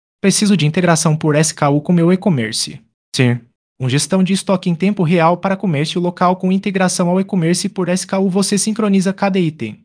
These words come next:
O que vende na loja some do e-commerce e o que vende online entra no sistema. Como começo rápido e fácil? Escolha um sistema simples, cadastre scus, conecte P D V e loja online,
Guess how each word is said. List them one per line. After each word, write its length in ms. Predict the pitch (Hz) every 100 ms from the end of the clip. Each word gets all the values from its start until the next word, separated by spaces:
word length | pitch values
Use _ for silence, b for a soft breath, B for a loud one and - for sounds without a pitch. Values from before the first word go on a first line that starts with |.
| _
O 80 | 147
que 120 | -
vende 340 | 143 165 147 156
na 100 | 170
loja 300 | 156 170 180
some 260 | 185 190
do 120 | 190
e-commerce 640 | 190 208 170 165 180 - 175
e 100 | 185
o 60 | 180
que 140 | 185
vende 260 | 156 165 170
online 300 | 147 165 175
entra 180 | 175
no 100 | 139
sistema. 640 | 131 175 - 170 117 95 135 _ _ _
Como 200 | 277 294
começo 340 | 220 175 175
rápido 400 | 170 156 - 127
e 20 | 135
fácil? 560 | - 139 120 - - - _ _ -
Escolha 340 | 147 - 202
um 60 | 196
sistema 400 | 202 190 196 190
simples, 580 | 190 180 151 - 113 -
cadastre 560 | - 151 139 180 190
scus, 440 | 214 - 147 135 -
conecte 440 | - 151 160 -
P 120 | 190
D 100 | 165
V 280 | 131 151 190 185
e 80 |
loja 240 | 151 147 196
online, 400 | 202 151 170